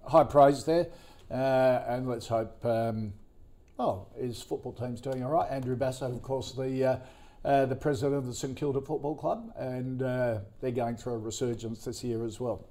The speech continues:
So, uh, hopefully meet them in the finals. Um, let's get into your stocks now. Uh, thank you for sending them through. First one, uh, Michael from Gavin. Um, he wants a view on, on one of our second-tier banks, Bendigo and Adelaide Bank.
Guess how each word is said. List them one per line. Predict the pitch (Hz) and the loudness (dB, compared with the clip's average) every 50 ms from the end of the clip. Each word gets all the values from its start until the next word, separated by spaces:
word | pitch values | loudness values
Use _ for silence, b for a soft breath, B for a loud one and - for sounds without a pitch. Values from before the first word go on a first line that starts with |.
| - | -18
So, | - - 131 120 117 113 110 - - B B B B B B B B | -12 -6 -2 -2 0 0 0 -2 -6 B B B B B B B B
uh, | - 127 113 - | 0 0 0 0
hopefully | - 113 135 120 - - 131 123 | 0 0 0 0 -2 -4 -4 -4
meet | 127 127 127 120 | -2 -2 -4 -4
them | 131 127 127 | -4 -4 -2
in | 127 | -4
the | 127 123 | -4 -2
finals. | - 139 131 127 120 113 95 - - - B B B B B B | -2 -2 0 -2 -2 -6 -8 -12 -16 -20 B B B B B B
Um, | - 180 185 185 185 190 190 190 185 185 175 | 8 8 10 10 10 10 10 8 6 4 2
let's | 208 226 208 - - | 4 4 2 4 6
get | 214 202 196 | 6 8 8
into | 196 190 156 - 196 | 8 6 4 6 8
your | 185 185 196 190 180 | 10 10 10 8 4
stocks | - - 208 185 185 185 - - | 6 8 8 8 8 6 2 -2
now. | 160 180 180 202 226 240 247 196 165 - | 0 0 2 4 4 4 2 2 0 -2
Uh, | - 165 165 160 156 151 - - | 0 4 4 4 4 2 2 4
thank | - 180 175 - | 4 4 4 4
you | 160 - | 0 -2
for | 143 139 | -2 -2
sending | - 165 156 151 156 156 | 0 2 2 2 2 2
them | 147 147 151 139 | 0 0 -2 -2
through. | - - 185 190 190 185 190 - | 0 2 4 4 4 2 2 2
First | 202 202 196 - - 151 | 4 4 4 4 2 4
one, | 160 147 147 147 151 151 | 6 6 6 6 4 4
uh, | 147 147 147 143 147 | 8 8 8 8 6
Michael | 160 160 160 - - 143 123 | 4 2 4 4 2 2 2
from | - 139 123 131 127 110 | 2 2 2 2 2 4
Gavin. | 123 156 156 165 175 240 294 277 - B B B B B B B B - | 8 8 8 8 8 6 2 0 -2 B B B B B B B B 0
Um, | - 151 151 147 151 151 147 147 147 147 147 147 143 135 - - - - | 4 6 8 8 10 10 8 8 6 6 4 2 0 -2 -6 -10 -8 -4
he | 170 202 | -2 0
wants | 202 190 165 160 - 147 | 2 2 0 0 0 -2
a | 139 | -2
view | 117 135 147 151 147 143 | 0 2 2 4 6 6
on, | 139 135 135 131 135 135 127 139 139 - - | 6 6 4 2 0 -2 -4 -6 -8 -6 -4
on | - 156 160 156 | -2 -2 0 0
one | 165 165 | 0 0
of | 165 147 | 2 4
our | 151 147 139 135 - - | 4 6 6 6 4 2
second-tier | - - - - 170 - 123 123 - - 165 165 135 | -4 -4 -2 -2 -2 -2 -4 -4 0 2 4 4 4
banks, | 104 110 117 156 202 190 - | 2 0 -2 -2 -2 -6 -6
Bendigo | - - 147 156 151 139 156 151 147 | -4 -4 -4 -2 -2 -2 0 0 0
and | 147 147 | 0 -2
Adelaide | 170 196 - 135 113 107 101 | -4 -4 -4 -6 -6 -6 -6
Bank. | - 98 90 | -10 -12 -12